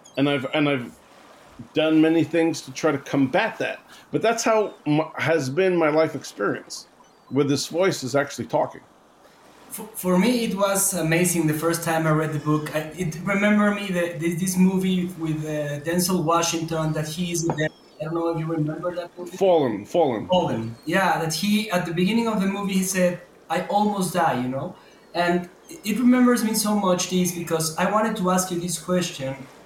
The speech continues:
Speaker 2: uh, uh, uh, regarding how was the first dialogue that you had with Satan the moment you start writing?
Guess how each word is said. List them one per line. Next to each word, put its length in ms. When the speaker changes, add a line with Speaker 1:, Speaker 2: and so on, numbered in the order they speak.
Speaker 2:
uh, 40
uh, 540
uh, 40
regarding 640
how 300
was 480
the 100
first 960
dialogue 600
that 180
you 100
had 560
with 140
Satan 720
the 120
moment 480
you 80
start 460
writing? 640